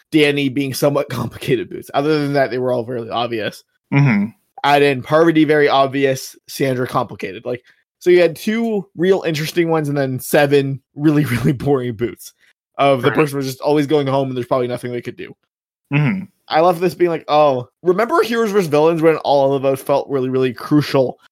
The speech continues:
Speaker 1: and important and each character had a story? Like, I don't know if there's even, this is probably the seventh most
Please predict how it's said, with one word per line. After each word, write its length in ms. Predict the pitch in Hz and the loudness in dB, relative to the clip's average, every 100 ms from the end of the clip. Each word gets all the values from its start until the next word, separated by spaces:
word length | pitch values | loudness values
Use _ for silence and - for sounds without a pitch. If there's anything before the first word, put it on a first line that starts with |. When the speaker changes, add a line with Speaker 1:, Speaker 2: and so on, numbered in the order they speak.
| _ - | _ -4
Speaker 1:
and 80 | 131 | -4
important 580 | 113 - 175 160 143 - | -6 2 4 4 2 0
and 160 | 139 | -6
each 240 | 170 175 - | -6 -8 -2
character 360 | 190 185 165 | 0 0 -2
had 120 | 143 | -4
a 60 | 120 | -6
story? 600 | - - 170 170 165 160 _ _ _ _ _ | -6 0 2 2 0 0 _ _ _ _ _
Like, 240 | 147 151 - _ - _ _ - | 2 2 0 _ -20 _ _ 2
I 120 | 180 | 4
don't 100 | 240 | 6
know 140 | 277 | 4
if 80 | 269 | 2
there's 200 | - 220 | 0 0
even, 460 | 196 185 196 180 175 _ _ | 2 4 4 2 -6 _ _
this 140 | 185 | -4
is 40 | 165 | -2
probably 240 | 226 233 | 0 2
the 120 | 208 | 2
seventh 480 | - - 165 170 - | 2 0 0 0 -4
most 260 | 160 165 | 0 0